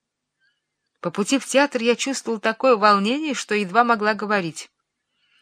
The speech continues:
С тонкой дипломатичностью я удержала Дузе, когда она хотела броситься через артистический ход, и провела ее в ложу через заранее открытые мной главные двери.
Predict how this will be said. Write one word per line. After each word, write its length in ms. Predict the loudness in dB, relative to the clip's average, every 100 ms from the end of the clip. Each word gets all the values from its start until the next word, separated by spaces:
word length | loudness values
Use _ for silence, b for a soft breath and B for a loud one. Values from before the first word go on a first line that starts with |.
| _
С 140 | -8 0
тонкой 360 | 2 2 -2
дипломатичностью 960 | -8 -6 -2 -2 -2 -8 -6 -6 -6 -4
я 140 | -2
удержала 520 | -2 -2 0 0 0
Дузе, 420 | -2 -4 -2 -2 B B B -2
когда 240 | 0 2
она 140 | 0 0
хотела 360 | -2 0 0
броситься 640 | 0 4 4 4 -4 -4 -6 b b
через 320 | -4 -2 2
артистический 840 | 0 0 -4 -6 -4 -4 -6 -6 -8
ход, 400 | 2 2 2 B B B B -6
и 80 |
провела 400 | -2 0 2 2
ее 300 | 2 2 0 0
в 200 | 0 2
ложу 440 | 4 4 2 -4
через 320 | -4 -4 -4
заранее 480 | 0 2 4 2 -2
открытые 520 | -4 -4 -4 -4 -4
мной 340 | -2 -2 -2 -2
главные 500 | 0 0 0 -4 -8
двери. 520 | -8 -6 -6 -8